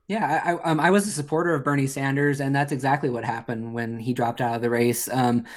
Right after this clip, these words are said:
you know, I'm, I'm still gonna vote, and I still care. I still don't want Donald Trump to continue. Uh, but at the same time, like, it's no longer about the issues anymore. It's about,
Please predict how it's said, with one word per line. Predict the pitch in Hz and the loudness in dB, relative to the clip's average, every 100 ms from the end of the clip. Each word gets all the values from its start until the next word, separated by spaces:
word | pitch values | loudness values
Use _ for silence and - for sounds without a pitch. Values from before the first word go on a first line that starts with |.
| - - _ | -18 -20 _
you | 151 | 6
know, | 135 | 8
I'm, | 139 | 8
I'm | 135 | 4
still | 139 156 | 6 6
gonna | 151 147 | 8 8
vote, | 143 151 160 | 8 8 6
and | 135 127 | 2 2
I | |
still | 123 - 139 | 0 0 -2
care. | - 131 143 160 143 | -2 2 4 2 0
I | 113 | -4
still | 120 135 | -2 0
don't | 131 113 | 0 0
want | 127 - | -2 0
Donald | 127 127 120 | -2 0 -2
Trump | 127 123 | -2 -4
to | |
continue. | 120 120 117 131 147 156 143 | -4 -4 -2 0 2 0 -2
Uh, | 120 123 117 | 2 4 4
but | 110 123 - - - - | 4 4 4 -6 -20 -4
at | 135 | 0
the | 139 | 0
same | 135 135 131 | 4 4 4
time, | - 131 139 143 | 2 4 6 4
like, | 135 131 127 - - - _ | 4 4 4 0 -8 -20 _
it's | 147 147 | -2 4
no | 143 | 6
longer | 131 135 131 | 8 6 6
about | 127 131 | 4 4
the | 123 | 2
issues | 185 135 123 | 0 0 -2
anymore. | 113 110 95 120 - | -4 -4 -6 -8 -10
It's | 120 | -4
about, | 120 127 123 123 - | 2 8 8 8 4